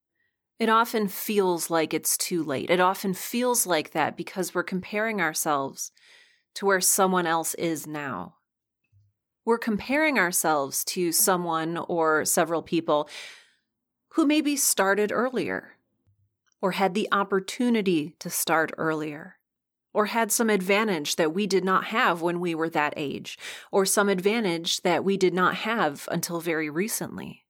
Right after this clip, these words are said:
or some advantage that we might never have at all. You know what I'm going to say about comparing yourself to other writers, that we're all on our own journey,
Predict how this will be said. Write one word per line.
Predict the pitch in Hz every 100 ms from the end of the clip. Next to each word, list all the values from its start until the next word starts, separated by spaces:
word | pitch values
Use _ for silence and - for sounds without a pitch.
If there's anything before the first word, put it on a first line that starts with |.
| _ _ _ _ -
or | 180
some | - 196
advantage | 196 180 180 190 190 -
that | 185
we | 196
might | 196 196 175
never | 202 196
have | 190 196 202 208 214
at | 202 202
all. | 233 247 - - _ _ _ _ _ _ _ _ _ _ _ _ _ _ _ -
You | 220
know | 233 233
what | 190
I'm | 185
going | 185 185
to | - 175
say | - 165 160 - 185 - - - - - _ _ -
about | 190 170 -
comparing | 202 196 180 175
yourself | 160 160 165 131 - -
to | - 156
other | 147 143
writers, | 120 123 - - - - - _ _ _ _ _
that | - 165
we're | 180
all | - 180 180 170
on | 170 160
our | 151 -
own | 160 156 156
journey, | 156 139 131 107 165